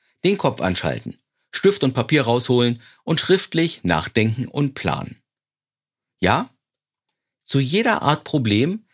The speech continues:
gibt es unterschiedliche Lösungsansätze. Das ist ein bisschen so wie mit dem guten alten Change it, love it or leave it. Wenn du ein Problem hast, dann ändere etwas,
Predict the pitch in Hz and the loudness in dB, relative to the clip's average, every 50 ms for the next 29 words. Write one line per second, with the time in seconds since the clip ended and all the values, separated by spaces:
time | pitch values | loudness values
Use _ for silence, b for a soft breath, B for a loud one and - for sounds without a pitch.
0 | _ _ _ _ _ - 107 107 113 - 160 165 - - - 104 110 117 139 123 | _ _ _ _ _ -2 -2 -2 0 0 0 0 0 -2 -2 0 0 2 2 2
1 | - 143 135 - 151 160 - 160 151 135 135 127 117 107 - - - 80 76 69 | 0 0 0 0 -2 0 0 2 2 4 4 4 2 0 -2 -4 -4 -4 -4 -6
2 | 65 - - - - - _ _ _ _ _ _ _ _ _ _ 101 113 - - | -8 -8 -10 -16 -18 -20 _ _ _ _ _ _ _ _ _ _ -4 -2 0 0
3 | 220 - - - 190 156 147 165 - - - 165 151 143 127 135 135 143 143 139 | -2 0 0 -2 0 0 0 -2 -2 -2 -2 -2 -2 0 0 0 2 2 0 -2
4 | 139 B B B B - 107 107 135 143 156 151 139 131 120 139 120 113 113 151 | -4 B B B B -8 -2 0 2 2 2 2 2 2 2 2 0 0 -2 -2
5 | 165 - - - - 104 113 120 - - 123 113 107 - - 107 120 135 131 - | -2 -2 -2 0 0 0 0 2 2 0 0 0 0 0 2 2 2 2 2 2
6 | 110 117 113 113 - - _ - 76 80 85 90 101 95 - - - _ _ _ | 0 0 0 -2 -8 -16 _ -2 0 2 2 2 0 -2 -4 -8 -14 _ _ _
7 | 95 95 92 90 80 76 - - - - - _ _ _ _ _ _ _ _ _ | -2 0 2 2 0 -2 -4 -8 -14 -20 -20 _ _ _ _ _ _ _ _ _
8 | _ _ _ - 175 196 - - 175 170 - - 135 139 175 196 208 180 160 165 | _ _ _ 0 0 2 2 0 -2 -2 -2 -4 0 2 2 2 2 0 0 -2
9 | 160 - - - 117 117 120 113 - - 127 147 143 135 - - 107 - - 123 | -2 -2 0 0 2 2 2 0 0 0 0 2 2 0 0 0 -2 -2 -2 0
10 | 123 127 - - | 0 -2 -4 -6